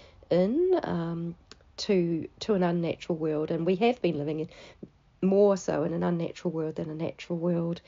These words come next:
just with, um, having to make money and be, you know, still under, um, the duality era, which we're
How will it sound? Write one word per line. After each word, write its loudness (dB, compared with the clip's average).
just 0
with, 4
um, 0
having 0
to -4
make 2
money 8
and 4
be, 4
you 6
know, 4
still 0
under, 2
um, -2
the 4
duality 4
era, 2
which 4
we're 8